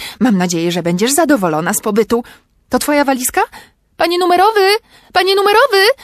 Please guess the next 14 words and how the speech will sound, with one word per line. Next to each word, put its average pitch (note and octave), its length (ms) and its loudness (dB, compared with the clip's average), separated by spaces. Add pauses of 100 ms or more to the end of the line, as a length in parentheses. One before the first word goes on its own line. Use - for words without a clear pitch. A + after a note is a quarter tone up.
(140)
Proszę A#4 300 0
to B4+ 100 4
zanieść F4 440 0
do C#4+ 100 2
autobusu. C4+ 640 -2 (480)
Sama F4+ 220 0
bym A#3 140 0
wzięła, G3 340 0
ale C4 340 -2
kupiłam F4 420 -2
po B3+ 100 -2
drodze A3 320 -2
trochę B3+ 300 -4
prowiantów." G3+ 680 -6